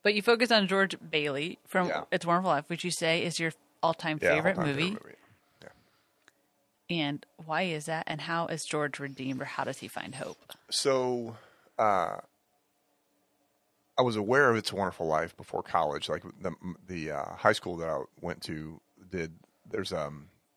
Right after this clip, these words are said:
Speaker 2: I don't know if you remember this from, I think it's from the seventies, so you wouldn't remember it unless it was on rerun. But, um, the actress who is in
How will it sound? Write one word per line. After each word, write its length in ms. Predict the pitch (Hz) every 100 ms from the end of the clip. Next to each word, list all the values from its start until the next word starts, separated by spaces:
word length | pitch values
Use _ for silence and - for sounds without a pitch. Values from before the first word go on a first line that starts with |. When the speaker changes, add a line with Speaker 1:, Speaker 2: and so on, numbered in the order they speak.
| -
Speaker 2:
I 20 |
don't 100 | 120
know 40 | 98
if 100 | 92
you 160 | 85 - _ -
remember 340 | 85 87 80
this 140 | 71
from, 160 | - 92 -
I 60 | -
think 160 | -
it's 80 | -
from 140 | -
the 80 | 71
seventies, 720 | - - 73 69 69 76 - -
so 120 | -
you 140 | 76 -
wouldn't 220 | 67 67
remember 300 | 69 69 65
it 120 | -
unless 220 | 73 73
it 40 | 73
was 140 | 69
on 80 | 64 65 - _ _ -
rerun. 320 | 87 69 67 87
But, 160 | - _ _ _ _ _ _
um, 380 | 87 78 64 - _ _ _ _ _ _ _ _ _ _ _ _ _ -
the 560 | 98 98 90 87 85 - _ _ _
actress 760 | 101 113 - 156 139 - - - - -
who 140 | 110
is 240 | 82 90 -
in 540 | - 82 82 78 78